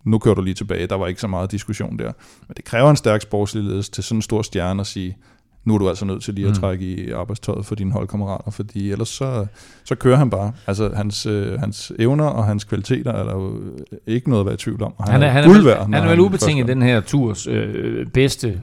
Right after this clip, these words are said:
Speaker 2: øh, cykelrytter sådan overall.
Speaker 1: Ja, det tror jeg
Speaker 2: Men
Speaker 1: også.
Speaker 2: altså, han skal også lære, at, øh, at der er et hold, som har en, en større mission, nemlig at, øh, at få den gule trøje i Paris.
Speaker 1: <laughs>
Speaker 2: Og det viser jo så, at, øh,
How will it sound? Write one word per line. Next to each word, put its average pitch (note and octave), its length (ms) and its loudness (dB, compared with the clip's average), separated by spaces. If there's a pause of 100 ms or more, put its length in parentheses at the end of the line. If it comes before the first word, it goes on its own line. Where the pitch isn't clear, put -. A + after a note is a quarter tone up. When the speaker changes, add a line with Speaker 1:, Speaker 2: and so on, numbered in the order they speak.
Speaker 2:
øh, G2+ 360 -8
cykelrytter A2 460 2
sådan A#2+ 180 -2
overall. G2+ 580 0
Speaker 1:
Ja, G2+ 60 -2
det B2 100 0
tror B2+ 100 0
jeg B2 60 0
Speaker 2:
Men A#2+ 80 2
Speaker 1:
også. A2+ 100 2
Speaker 2:
altså, G#2+ 480 0
han G#2+ 140 0
skal C3 120 0
også B2+ 160 0
lære, B2 260 2
at, G#2+ 160 -8
øh, A2 180 -4
at A2+ 140 -6
der A#2+ 80 -2
er A#2+ 80 -4
et A2 60 -4
hold, A#2 200 2 (280)
som A2+ 180 0
har A2 180 2
en, G#2+ 120 0
en A2 160 0
større A#2+ 260 2
mission, A2 400 0
nemlig G#2+ 400 -2
at, G2+ 300 -8
øh, G#2+ 180 -2
at G#2 120 -6
få A#2 100 0
den G#2 140 -2
gule A#2 220 -2
trøje A2 320 -2
i G#2+ 40 -2
Paris. A2 540 -2 (100)
Speaker 1:
<laughs> - 200 -20
Speaker 2:
Og D3 120 8
det D3 100 10
viser E3+ 320 4
jo G2 220 -2
så, F#2 220 -6 (440)
at, A2+ 300 0
øh, - 220 -4